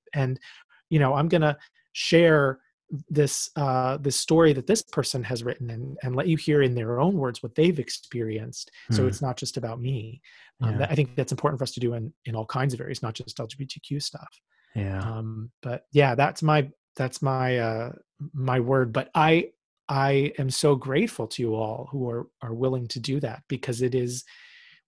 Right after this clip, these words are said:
Speaker 1: there's so many things, uh, pressing on all of us,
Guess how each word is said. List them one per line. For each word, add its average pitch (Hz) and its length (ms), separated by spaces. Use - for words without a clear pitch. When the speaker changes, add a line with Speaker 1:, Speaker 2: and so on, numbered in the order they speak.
Speaker 1:
there's 127 320
so 160 300
many 151 180
things, 113 580
uh, 123 120
pressing 135 400
on 113 140
all 160 240
of 117 120
us, - 320